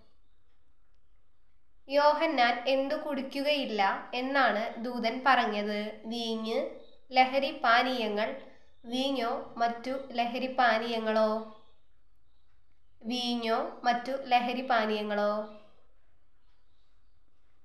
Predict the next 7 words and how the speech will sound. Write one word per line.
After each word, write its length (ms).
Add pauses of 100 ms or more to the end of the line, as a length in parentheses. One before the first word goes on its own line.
(300)
എത്ര 500 (120)
മാസത്തേക്കാണ് 1400
എലിസബത്ത് 800
മറ്റുള്ളവരുടെ 840
മുമ്പിൽ 400
പ്രത്യക്ഷപ്പെടാതെ 1400
കഴിഞ്ഞുകൂടിയത്? 1080